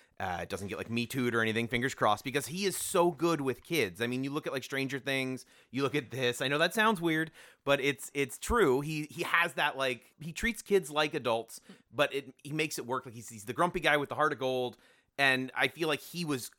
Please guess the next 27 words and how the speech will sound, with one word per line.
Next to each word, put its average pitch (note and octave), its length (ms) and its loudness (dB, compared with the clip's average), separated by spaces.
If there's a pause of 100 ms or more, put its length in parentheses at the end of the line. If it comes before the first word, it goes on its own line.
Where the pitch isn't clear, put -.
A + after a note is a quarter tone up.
one C3 200 -2
hundred F3 380 -4
percent D3 360 -4
in D3 240 2
on B2+ 280 0
this - 360 -6 (160)
character, C#3+ 600 -2 (180)
one B2 140 -4
hundred E3 380 -2
percent C#3 280 -6
in B2+ 100 -2
on B2 120 0
this A2 160 -8
movie. C#3+ 360 -2
He B2 200 -10
knew D#3+ 280 -2
what D#3 160 4
it A#2 120 -2
was, C3 440 0
and A#2 120 -6
he, A2+ 320 -10 (340)
he B2 140 -12
did C#3+ 240 0
it B2 180 -2
so - 460 0
very G2 320 0
well. E2+ 400 -8